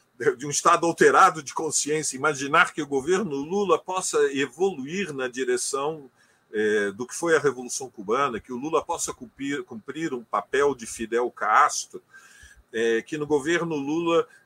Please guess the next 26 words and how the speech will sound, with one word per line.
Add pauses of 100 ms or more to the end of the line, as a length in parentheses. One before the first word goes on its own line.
(160)
é,
ideias
de
reformas
radicais,
estruturais,
como
a
que
o
Chávez,
em
determinado
momento,
tentou
na
Venezuela, (720)
é, (360)
é,
realmente
é
um,
é
uma, (920)
é
um,